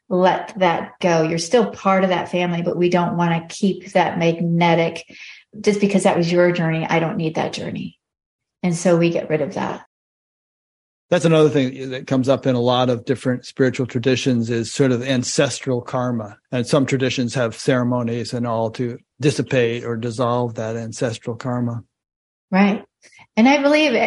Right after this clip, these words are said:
Speaker 1: you know, there's not one, or what do you want to say? There's not just one way to heal. There's,
Speaker 2: Oh,
Speaker 1: there's,
Speaker 2: right.
Speaker 1: that's why we have so many different healers. There's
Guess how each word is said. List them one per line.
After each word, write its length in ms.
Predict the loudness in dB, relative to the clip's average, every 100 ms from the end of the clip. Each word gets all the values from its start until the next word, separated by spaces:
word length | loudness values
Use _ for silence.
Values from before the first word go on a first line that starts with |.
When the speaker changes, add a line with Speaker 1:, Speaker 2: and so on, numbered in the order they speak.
| 0
Speaker 1:
you 60 | 2
know, 140 | 4
there's 240 | 4 4
not 320 | 4 2 2 0
one, 520 | 2 4 4 2 -2 _ 0
or 380 | 0 0 -8 -10
what 120 | -6
do 40 | -4
you 60 |
want 140 | -2 -2
to 40 |
say? 140 | -4 -2
There's 220 | -2 0
not 160 | 0
just 260 | 0 -2 0
one 180 | 0 2
way 140 | 0
to 80 | -2
heal. 420 | -2 -2 -2 -8 0
There's, 300 | 2 2 -4 -14 -20 -6
Speaker 2:
Oh, 120 | 0
Speaker 1:
there's, 180 | 2 2
Speaker 2:
right. 80 | 0
Speaker 1:
that's 180 | 0 2
why 80 | 2
we 100 | 2
have 120 | 0
so 220 | 2 2
many 160 | 4 0
different 260 | -2 -4
healers. 540 | 0 4 4 4 0 -4
There's 220 | -6 -6